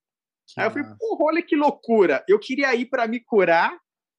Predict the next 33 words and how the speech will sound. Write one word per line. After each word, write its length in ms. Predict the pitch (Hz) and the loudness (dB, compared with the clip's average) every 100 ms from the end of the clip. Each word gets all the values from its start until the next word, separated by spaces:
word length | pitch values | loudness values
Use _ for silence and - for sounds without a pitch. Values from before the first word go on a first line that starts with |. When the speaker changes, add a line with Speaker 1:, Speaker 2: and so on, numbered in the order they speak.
| _ _ _ | _ _ _
Speaker 2:
eu 100 | 277 | -2
tô 140 | 277 285 | 0 0
indo 180 | 285 277 | 0 -4
agora 260 | 277 277 | -6 -8
pra 160 | 294 311 | -6 -6
ajudar, 400 | 330 359 294 247 | -6 -4 -2 -2
pra 160 | 226 180 | -2 -10
curar 240 | 196 214 | -6 -6
outra 180 | 262 202 | -6 -10
pessoa." 440 | - - 131 147 | -8 -8 -2 0
Speaker 1:
É. 40 | 185 | 0
Speaker 2:
Tipo, 200 | 117 135 | -2 -6
é 40 | |
incrível, 720 | 202 - 392 311 285 170 139 | -6 -2 2 2 2 2 0
né? 120 | 143 151 | 2 -2
Speaker 1:
É 60 | |
incrível 480 | 185 - 117 98 123 | -2 -12 -18 -16 -14
mesmo. 380 | 180 233 143 131 | -12 -10 -8 -2
Speaker 2:
A 80 | 135 | -2
vida 320 | 131 202 240 | 0 0 2
dá 120 | 233 | 0
um, 180 | 233 214 | -2 -6
dá 200 | 175 185 | -4 -2
umas 360 | 196 202 180 135 | -2 -4 -6 -10
voltas, 640 | 135 165 202 247 233 160 | -2 2 2 0 -4 -6
assim, 460 | 156 147 - 175 214 | -6 -8 -6 -6 -6
que 400 | - 247 247 220 _ _ _ _ _ _ | -6 -2 -2 -4 _ _ _ _ _ _
eu 80 | - | -4
tô 80 | |
na 100 | 170 190 | -2 0
casa 220 | 190 185 | -2 2
do 80 | 220 | 2
Renzo. 480 | 233 185 107 104 | 2 -2 -4 -12